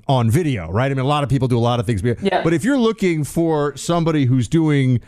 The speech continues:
Speaker 1: crazy things that their colleagues are actually able to see, that is, I mean, that was amazing. Just, just for review for everybody, Jeffrey Toobin was on, I believe, with The New Yorker, where he was a long time,
Speaker 2: Yes.
Speaker 1: a long time contributor.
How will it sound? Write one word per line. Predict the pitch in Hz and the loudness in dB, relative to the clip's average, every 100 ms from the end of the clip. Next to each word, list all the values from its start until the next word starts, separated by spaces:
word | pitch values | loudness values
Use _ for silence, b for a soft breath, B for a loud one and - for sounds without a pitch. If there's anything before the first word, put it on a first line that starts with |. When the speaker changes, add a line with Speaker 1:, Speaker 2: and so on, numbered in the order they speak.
| b b - | b b -2
Speaker 1:
crazy | 170 175 160 160 | 0 0 0 -2
things | - 147 139 135 131 | 0 0 2 2 0
that | 135 127 | 0 0
their | 120 | -2
colleagues | - 127 131 131 131 117 95 | -2 -2 0 0 2 0 0
are | 117 | 0
actually | 113 117 - 127 113 110 | 2 0 -2 0 2 2
able | 107 120 117 - | 0 0 0 -2
to | - | -2
see, | 101 127 104 b b b 117 | -2 -2 -2 b b b 0
that | 135 262 339 | 0 2 0
is, | 254 160 131 - - _ _ _ _ _ - | 0 0 -2 -10 -16 _ _ _ _ _ -2
I | |
mean, | 147 202 | 2 2
that | 285 | 0
was | 233 | 0
amazing. | 233 170 | 0 0
Just, | 160 - - | -2 -4 -2
just | 226 - - - | -2 -2 -10 -8
for | 226 214 185 | -2 0 0
review | 143 180 | 2 0
for | 147 143 | 0 0
everybody, | 131 127 120 113 113 | 0 0 2 0 0
Jeffrey | 139 139 165 | -2 -2 -2
Toobin | 147 147 135 127 | 0 0 0 0
was | 120 | 0
on, | 127 127 | 0 0
I | 123 | 0
believe, | 131 226 | 0 0
with | 226 156 | 0 0
The | |
New | 135 | 2
Yorker, | 117 104 131 131 - 90 - - | 2 2 2 -2 -4 -8 -10 -2
where | 110 | 2
he | 117 | 2
was | 110 107 | 2 0
a | |
long | 110 113 | 0 0
time, | - 104 101 98 - | 0 0 2 -2 -2
Speaker 2:
Yes. | - - - - - | -4 -4 -6 -8 -4
Speaker 1:
a | 104 104 | 0 2
long | 113 123 | 2 0
time | 120 107 107 | 0 0 -2
contributor. | - 107 - 110 101 85 92 | -2 -2 0 0 0 0 -2